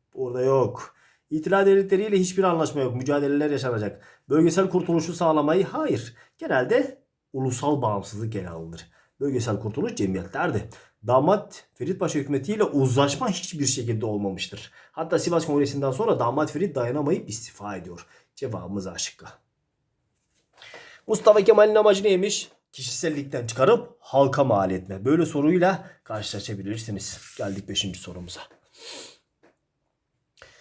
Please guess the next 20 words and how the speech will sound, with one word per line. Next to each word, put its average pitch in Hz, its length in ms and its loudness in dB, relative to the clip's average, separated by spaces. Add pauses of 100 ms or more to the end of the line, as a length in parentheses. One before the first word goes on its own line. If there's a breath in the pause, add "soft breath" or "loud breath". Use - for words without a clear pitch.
(220 loud breath)
Buna 285 180 10
göre 190 180 4
yargılarından 208 520 4
hangilerine 170 380 0
ulaşılabilir? 196 640 -4
Kurtuluş 285 300 -2
Savaşı 240 260 0
sürecinde 220 380 -2
Büyük 208 180 -2
Millet 214 200 -4
Meclisi 196 280 2
yönetimi 185 300 2
ilk 214 300 -6
askeri 185 280 4
başarısını 180 420 -2
Ermenilere 185 440 2
karşı 165 320 4
Doğu 185 180 6
cephesinde 135 480 -2
kazanmış. 233 520 0